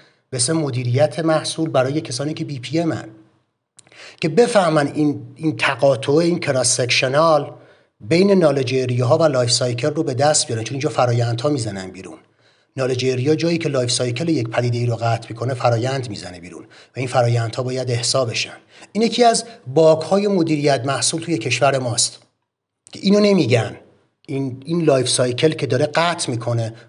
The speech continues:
نالج اریاها اینو نمیگن. و اینجا توی کتاب، مثلاً، اصلاً توی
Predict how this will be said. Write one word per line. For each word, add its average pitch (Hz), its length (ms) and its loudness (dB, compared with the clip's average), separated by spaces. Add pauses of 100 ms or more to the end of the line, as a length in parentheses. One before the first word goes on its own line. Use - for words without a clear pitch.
نالج 120 300 0
اریاها 113 380 -2
اینو 131 180 -4
نمیگن. 123 440 -6 (680)
و 156 40 6
اینجا 190 260 4
توی 247 200 0
کتاب، 185 460 0
مثلاً، 135 180 2
اصلاً 185 300 0
توی 196 180 -2